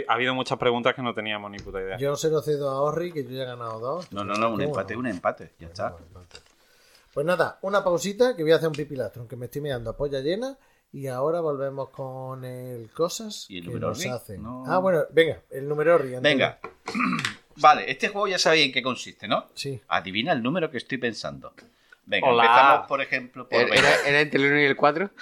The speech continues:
Speaker 3: Del uno al cuatro.
Speaker 1: La
Speaker 3: Venga.
Speaker 1: A.
Speaker 2: ¿Cuántas oportunidades tengo?
Speaker 3: Tienes dos
Speaker 1: Cu-,
Speaker 3: oportunidades.
Speaker 1: cuatro.
Speaker 2: ¿Y, y qué vale? ¿Letra y número?
Speaker 3: Solo números.
Speaker 2: Vale. Eh, símbolo de Batman.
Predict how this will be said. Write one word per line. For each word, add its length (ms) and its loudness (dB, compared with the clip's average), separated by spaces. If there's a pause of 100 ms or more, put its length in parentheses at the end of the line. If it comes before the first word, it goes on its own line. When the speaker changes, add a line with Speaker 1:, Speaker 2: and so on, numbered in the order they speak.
Speaker 3:
Del 180 0
uno 160 2
al 120 4
cuatro. 300 2
Speaker 1:
La 160 6
Speaker 3:
Venga. 220 8
Speaker 1:
A. 120 -8 (880)
Speaker 2:
¿Cuántas 240 0
oportunidades 640 2
tengo? 340 -4 (300)
Speaker 3:
Tienes 420 -6
dos 240 4
Speaker 1:
Cu-, 60 -4
Speaker 3:
oportunidades. 560 -8
Speaker 1:
cuatro. 500 6
Speaker 2:
¿Y, 240 -8
y 40 -12
qué 140 0
vale? 540 0
¿Letra 480 0
y 60 -4
número? 440 0
Speaker 3:
Solo 300 -6
números. 460 -14
Speaker 2:
Vale. 400 -6 (480)
Eh, 520 -4
símbolo 360 0
de 100 2
Batman. 360 -4